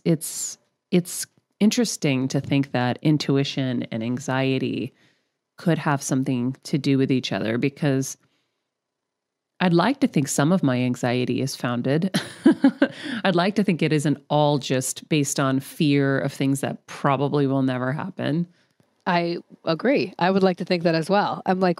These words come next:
Speaker 2: "Wait, am I anxious or am I just highly intuitive?"
Speaker 1: Yeah.
Speaker 2: Thank you, Jessica.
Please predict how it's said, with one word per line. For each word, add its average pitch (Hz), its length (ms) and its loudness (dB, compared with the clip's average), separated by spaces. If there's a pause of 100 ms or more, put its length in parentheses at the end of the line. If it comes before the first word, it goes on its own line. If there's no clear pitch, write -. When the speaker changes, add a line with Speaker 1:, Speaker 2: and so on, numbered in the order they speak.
(120)
Speaker 2:
"Wait, 175 280 2 (580)
am 185 140 2
I 165 80 2
anxious 185 640 0
or 220 180 2
am 208 120 0
I 196 120 2
just 202 200 -4
highly 180 680 2
intuitive?" 175 840 0
Speaker 1:
Yeah. 143 360 0
Speaker 2:
Thank 226 220 2
you, 294 60 0
Jessica. 170 600 0